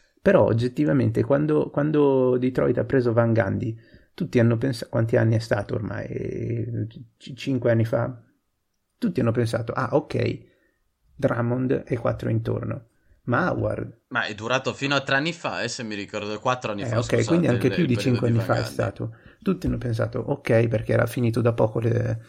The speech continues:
Speaker 1: l'esperienza in Magic, "ok, Drummond e quattro intorno." Ma ragazzi, Howard è, è un atleta spaziale, eh,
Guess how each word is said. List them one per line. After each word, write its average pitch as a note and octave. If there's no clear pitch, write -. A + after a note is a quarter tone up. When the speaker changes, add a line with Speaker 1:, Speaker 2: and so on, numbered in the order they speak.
Speaker 1:
l'esperienza A#2+
in D3+
Magic, A2+
"ok, -
Drummond B2
e B2
quattro G#2+
intorno." G#2
Ma A2+
ragazzi, D3+
Howard A2
è, G#2
è A#2
un A#2
atleta A2+
spaziale, -
eh, A#2